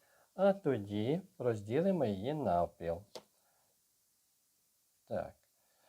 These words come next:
Центр транспортира суміщаємо з вершиною кута. Нуль проходить через сторону,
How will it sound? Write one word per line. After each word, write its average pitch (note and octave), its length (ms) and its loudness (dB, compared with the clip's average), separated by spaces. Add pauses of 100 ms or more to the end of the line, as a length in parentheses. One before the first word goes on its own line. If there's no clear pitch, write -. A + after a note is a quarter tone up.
(440)
Центр C3+ 500 6
транспортира A#2+ 800 -2
суміщаємо G#2+ 800 -2
з G#2+ 80 -4
вершиною G2 720 -2
кута. D3 540 -2 (520)
Нуль C3+ 240 0
проходить A2 600 -2
через G#2 300 -2
сторону, A#2 680 0